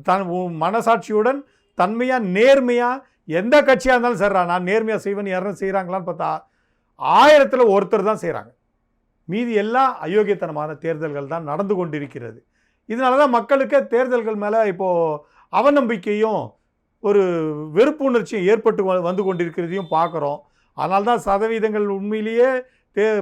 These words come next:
பர்சன்டேஜ் பார்த்தோம்னா, அது வேட்பு வாக்காளருடைய பர்சன்டேஜ் ரொம்ப குறைஞ்சிக்கிட்டு வருது. இதுக்கெல்லாம் நோட்டா வளர்ச்சி அடைஞ்சிக்கிட்டு இருக்கு.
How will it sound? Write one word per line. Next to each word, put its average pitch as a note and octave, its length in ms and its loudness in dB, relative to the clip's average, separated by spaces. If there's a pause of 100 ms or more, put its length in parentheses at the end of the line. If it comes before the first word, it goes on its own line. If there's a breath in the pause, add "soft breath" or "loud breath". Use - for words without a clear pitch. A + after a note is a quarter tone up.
பர்சன்டேஜ் A3+ 500 0
பார்த்தோம்னா, G3 380 -2
அது F#3 380 0
வேட்பு F#3+ 400 -4
வாக்காளருடைய F#3+ 800 0
பர்சன்டேஜ் F#3 420 -4
ரொம்ப F3+ 220 -8
குறைஞ்சிக்கிட்டு F#3 520 -4
வருது. D3 340 -10 (520)
இதுக்கெல்லாம் F#3+ 480 0
நோட்டா G#3 260 0 (600)
வளர்ச்சி F#3+ 360 0
அடைஞ்சிக்கிட்டு D#3+ 440 -4
இருக்கு. D3+ 440 -8